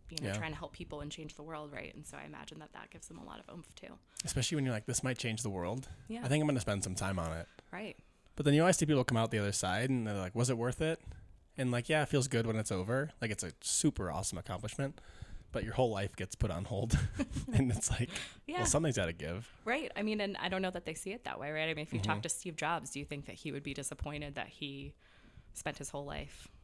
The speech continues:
Speaker 1: creating Apple?
Speaker 2: No.
Speaker 1: Right.
Speaker 2: But I think he had a soft side to him that people didn't know about
Speaker 1: Hmm.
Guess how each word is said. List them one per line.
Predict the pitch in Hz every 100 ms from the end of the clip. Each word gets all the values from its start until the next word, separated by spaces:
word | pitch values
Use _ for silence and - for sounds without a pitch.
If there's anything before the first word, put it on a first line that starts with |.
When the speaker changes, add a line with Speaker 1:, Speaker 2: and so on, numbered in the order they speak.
| -
Speaker 1:
creating | - 165 143 143 139 151 - - - -
Apple? | 156 - 156 - - - - - - - -
Speaker 2:
No. | 160 143 139 - - -
Speaker 1:
Right. | 170
Speaker 2:
But | 143
I |
think | 156 269
he |
had | 202
a | 139
soft | - 104 -
side | 110 107
to | 117
him | 110
that |
people | 98 98
didn't | 92 85 80
know | 78
about | 76 67 - - -
Speaker 1:
Hmm. | 254